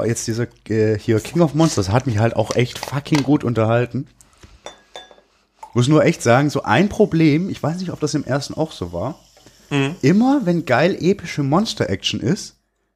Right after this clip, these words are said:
Speaker 1: wird auf diese fucking Menschen geschaltet,
Speaker 2: Oh.
Speaker 1: die halt echt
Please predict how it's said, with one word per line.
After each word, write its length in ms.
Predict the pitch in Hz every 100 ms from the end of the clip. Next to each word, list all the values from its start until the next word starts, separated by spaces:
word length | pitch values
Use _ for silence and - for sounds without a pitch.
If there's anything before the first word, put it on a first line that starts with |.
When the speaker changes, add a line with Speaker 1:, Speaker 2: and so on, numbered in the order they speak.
| _
Speaker 1:
wird 240 | 131 160 -
auf 120 | -
diese 200 | 117 107 107
fucking 460 | - 120 - 131
Menschen 420 | 127 123 - 80 - _ -
geschaltet, 400 | - 113 92 95
Speaker 2:
Oh. 60 | 101
Speaker 1:
die 120 | 135 - - _ _ _ _ _ -
halt 380 | 143 147 143 127
echt 420 | 170 208 -